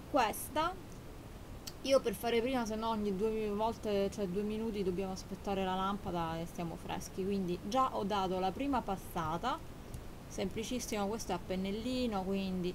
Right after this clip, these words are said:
tipo smalto trasparente. Due minuti, anche tre, cioè abbondate, non succede niente, anzi meglio di più che di meno.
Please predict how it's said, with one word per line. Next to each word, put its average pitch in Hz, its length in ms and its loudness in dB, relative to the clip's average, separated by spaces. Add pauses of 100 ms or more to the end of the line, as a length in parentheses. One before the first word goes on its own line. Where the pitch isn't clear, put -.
tipo 202 360 0 (240)
smalto 202 460 -2
trasparente. 180 1040 -4 (640)
Due 339 420 10
minuti, 320 720 4
anche 339 500 2
tre, 269 540 6
cioè 262 180 0
abbondate, 240 760 4
non 208 160 -2
succede 277 340 0
niente, 214 340 0
anzi 208 240 -2
meglio 254 260 0
di 220 120 -2
più 262 240 -2
che 220 100 2
di 190 140 2
meno. 165 400 0